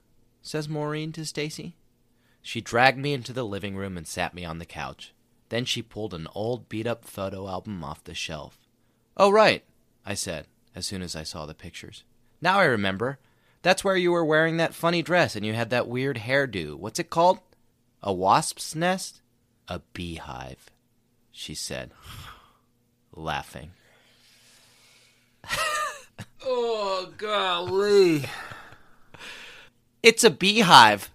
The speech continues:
Speaker 1: says Maureen.
Speaker 2: In the first chapter
Speaker 1: Yeah.
Speaker 2: of the first book of the Babysitter's Club mysteries.
Speaker 1: Well, now we know to look out for it, Anne.
Speaker 2: Yeah.
Speaker 1: <laughs>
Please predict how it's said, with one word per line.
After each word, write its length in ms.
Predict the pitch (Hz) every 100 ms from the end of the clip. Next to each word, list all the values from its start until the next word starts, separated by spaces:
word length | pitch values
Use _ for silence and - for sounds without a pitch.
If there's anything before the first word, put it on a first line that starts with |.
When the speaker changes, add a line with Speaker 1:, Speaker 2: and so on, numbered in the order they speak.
| _ -
Speaker 1:
says 360 | - 117 104
Maureen. 520 | 104 107 98 95 92 - - _ _ - _ _ -
Speaker 2:
In 140 | 143
the 80 | 135
first 400 | - 127 127 -
chapter 720 | - - 120 - 113 110 - _
Speaker 1:
Yeah. 200 | 90 82 -
Speaker 2:
of 140 | - -
the 80 | -
first 460 | - 120 113 -
book 360 | - 110 113 - _ _ _ _ _ -
of 180 | - -
the 100 | 104
Babysitter's 720 | - - 104 - - - -
Club 280 | - - -
mysteries. 720 | - 113 - - - - - -
Speaker 1:
Well, 120 | 135
now 200 | 123 139
we 100 | 214
know 180 | 165 139
to 60 | 113
look 260 | 110 107
out 200 | 113 135 -
for 240 | 95 90
it, 120 | 82 -
Anne. 340 | 87 92 110 _ _ _ _ _ _ -
Speaker 2:
Yeah. 240 | 165 135 135 -
Speaker 1:
<laughs> 100 | -